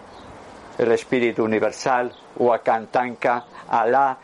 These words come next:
lo que queráis. Este foro espiritual habla de todo. Cualquier nombre es pequeño para lo que está dirigiendo este sistema. Somos parte del sistema y cada uno de nosotros somos células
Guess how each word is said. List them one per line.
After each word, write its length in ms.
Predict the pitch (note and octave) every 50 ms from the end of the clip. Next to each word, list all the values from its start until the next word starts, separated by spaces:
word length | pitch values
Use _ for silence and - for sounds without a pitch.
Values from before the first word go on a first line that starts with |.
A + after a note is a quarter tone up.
| - -
lo 120 | - C3+ C3
que 160 | - C#3+ -
queráis. 540 | - C#3 B2+ D3 D3+ B2 A2 - - - -
Este 300 | - C3+ B2+ - D#3 C3+
foro 240 | - - C#3 B2+ C3+
espiritual 540 | B2 - - B2 A#2 A#2 - C#3 C#3 C#3 C3
habla 240 | B2+ B2 C#3 C3+ B2
de 140 | B2 A#2
todo. 300 | - - C#3 C3 G#2+ G#2+ - - - - - - - -
Cualquier 400 | C#3 B2 A#2 - D3 C#3 B2 B2
nombre 340 | C3 C#3 C#3 C#3 C#3 C#3+
es 100 | C3 -
pequeño 460 | - C3 A#2 - C3+ A#2+ A2 G#2+ G2+ -
para 200 | A2+ G#2+ G#2+ G#2+
lo 140 | G#2 G#2+
que 80 | - -
está 200 | - - B2+ A2+
dirigiendo 500 | G#2+ G#2+ G#2+ G#2+ - - B2 A2+ A2 G#2+
este 220 | G2+ - - A2
sistema. 560 | G2+ - A#2+ G2+ - - A2+ G#2 G2 G2+ G#2 - - -
Somos 340 | - - A#2 A2+ A#2+ A2+ -
parte 360 | - D3+ D3+ C#3+ - C#3+ B2
del 120 | A#2+ A#2
sistema 500 | A#2 - A#2+ G2+ - - B2+ A2+ A2 G#2+ - - - - -
y 80 | C#3+ C#3
cada 240 | - C3+ C3 C3 C3+
uno 180 | D3 D#3+ D#3
de 100 | D#3 D3+
nosotros 400 | C#3 C#3 B2+ - D3+ D3 D#3 C3+ -
somos 280 | D#3 C#3 C3+ C3 -
células 560 | - - D#3 D3+ C#3 B2 A2+ A2 A2+ A2+ -